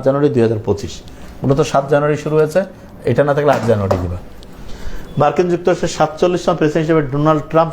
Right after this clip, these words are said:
শপথ গ্রহণ করছে। বিশ জানুয়ারি উনি শপথ নিয়েছে, বিশ জানুয়ারি দুই হাজার পঁচিশ, হ্যাঁ, উনি শপথ নিয়েছে। ওকে, ফাইন। দুই হাজার ছাব্বিশ সালের জানুয়ারিতে আনুষ্ঠানিকভাবে বিশ্ব স্বাস্থ্য সংস্থা ছাড়বে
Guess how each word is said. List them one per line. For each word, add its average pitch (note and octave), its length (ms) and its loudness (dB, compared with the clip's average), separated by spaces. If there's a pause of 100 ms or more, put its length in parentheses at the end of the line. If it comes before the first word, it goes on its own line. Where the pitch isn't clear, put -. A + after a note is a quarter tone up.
শপথ C#3 260 0
গ্রহণ C3 220 2
করছে। - 200 2
বিশ F3 260 4
জানুয়ারি D#3+ 380 4
উনি D#3 140 -4
শপথ B2 260 0
নিয়েছে, G2 260 -2 (760)
বিশ D#3 140 4 (100)
জানুয়ারি E3 320 2 (240)
দুই B2+ 140 4
হাজার C3+ 220 4
পঁচিশ, D3 320 0 (120)
হ্যাঁ, C4+ 160 2 (180)
উনি A2 120 2
শপথ A2 320 2
নিয়েছে। F#2+ 240 0
ওকে, G2+ 200 2
ফাইন। A#2+ 140 2 (2500)
দুই C#3+ 120 6
হাজার F3 220 2
ছাব্বিশ D#3+ 340 0
সালের F#3 180 4
জানুয়ারিতে D#3 600 4
আনুষ্ঠানিকভাবে E3 680 2
বিশ্ব C3+ 140 -6 (100)
স্বাস্থ্য - 260 -2 (100)
সংস্থা - 320 -2
ছাড়বে C3+ 200 2